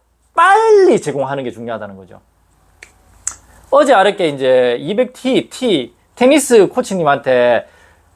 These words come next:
그 스트링 머신을 제공하면서 이분이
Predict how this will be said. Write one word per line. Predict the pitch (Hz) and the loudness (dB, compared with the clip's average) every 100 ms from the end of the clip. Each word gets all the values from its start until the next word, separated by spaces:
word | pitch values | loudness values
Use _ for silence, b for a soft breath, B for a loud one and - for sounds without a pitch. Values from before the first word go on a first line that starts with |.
| _ | _
그 | - 127 123 | -6 -4 -4
스트링 | - _ - 214 214 | -8 _ -4 2 2
머신을 | 220 262 269 190 156 143 - | 2 2 2 4 4 2 0
제공하면서 | 127 160 220 175 147 139 | -2 0 0 0 0 -2
이분이 | 254 254 277 190 170 127 | -2 -4 -4 -2 -2 -4